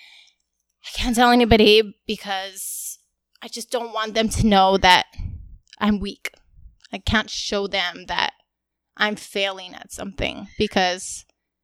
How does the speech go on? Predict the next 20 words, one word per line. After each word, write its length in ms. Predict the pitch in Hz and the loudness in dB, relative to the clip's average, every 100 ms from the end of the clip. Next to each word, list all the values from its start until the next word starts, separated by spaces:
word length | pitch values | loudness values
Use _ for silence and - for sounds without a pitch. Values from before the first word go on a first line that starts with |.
| _ _ _ | _ _ _
if 200 | 208 - | -10 -6
you're 120 | 208 | -6
failing 440 | - 202 208 240 | -2 -2 0 2
at 140 | 247 233 | 4 2
something, 600 | 247 247 247 262 277 269 - - - - | 2 2 0 -2 -4 -10 -14 -16 -20 -18
you're 120 | 196 | -16
doing 280 | 185 185 190 | -14 -14 -10
a 40 | |
bad 280 | 196 202 240 | -4 -2 2
job." 360 | 403 466 - - _ _ _ _ _ _ _ _ _ | 2 2 0 -6 _ _ _ _ _ _ _ _ _
So 760 | - - 208 202 196 202 185 - _ _ _ _ _ _ _ _ _ _ - | -10 -6 -4 -4 -4 -8 -12 -18 _ _ _ _ _ _ _ _ _ _ -2
I 680 | 208 196 202 214 240 247 - _ _ _ - - | 2 2 0 -2 -6 -8 -16 _ _ _ -20 -14
tried 420 | - - 208 214 | -8 0 0 2
my 140 | 226 226 | 2 6
best 420 | 196 208 - - | 8 6 4 -4
to 60 | |
just 260 | 202 196 - | -6 -6 -8
keep 240 | - 208 | -10 -10
hiding 440 | - 185 202 233 220 | -6 -4 -2 -2 -2
it 140 | 208 | -2